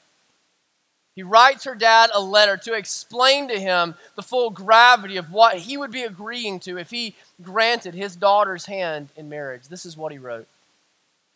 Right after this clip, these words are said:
"I have now to ask whether you can consent to part with your daughter early next spring to see her no more in this world. Whether you can consent to her departure and her subjection to the hardships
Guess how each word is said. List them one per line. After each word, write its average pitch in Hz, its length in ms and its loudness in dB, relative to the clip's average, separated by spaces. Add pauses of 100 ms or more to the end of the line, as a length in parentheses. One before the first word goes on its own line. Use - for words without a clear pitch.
(580)
"I 190 160 4
have 196 100 0
now 202 220 2
to 202 200 -6
ask 151 440 2 (640)
whether 214 320 0
you 208 240 -10
can 233 180 -12
consent 226 560 -6
to 196 80 -12
part 190 520 2 (120)
with 175 140 -14
your 196 140 -8
daughter 190 480 4
early 208 340 -6
next 190 300 -2
spring 165 420 -6 (220)
to 180 80 -12
see 247 320 -6
her 214 200 0
no 196 240 0
more 202 320 -2
in 160 200 -12
this 147 200 -14
world. 120 300 -10 (1500)
Whether 226 260 4
you 240 180 -8
can 220 160 -18
consent 247 600 -2
to 208 80 -12
her 220 160 -2
departure 220 600 2
and 196 120 0
her 196 100 -4
subjection 214 640 -2
to 190 60 -12
the 165 120 -4
hardships 233 720 0